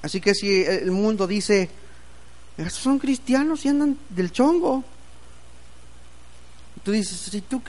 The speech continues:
tú qué? ¿Tú qué? Tú ni eres cristiano". Pues cuidado, porque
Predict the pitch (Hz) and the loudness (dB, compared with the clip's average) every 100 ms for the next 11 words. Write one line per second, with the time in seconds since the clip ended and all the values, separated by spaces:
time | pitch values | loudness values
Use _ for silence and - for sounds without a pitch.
0 | - 277 - 285 254 226 247 - 262 254 | -2 -2 2 2 2 -2 -4 0 0 0
1 | 247 254 240 240 233 196 - 226 220 151 | 0 2 2 2 -2 -4 0 2 2 0
2 | - - - - - - - 175 165 - | -6 -14 -14 -14 -14 -14 2 4 4 2
3 | - - 160 165 214 226 208 190 175 185 | -8 -2 4 6 6 6 2 2 2 2
4 | 165 | 2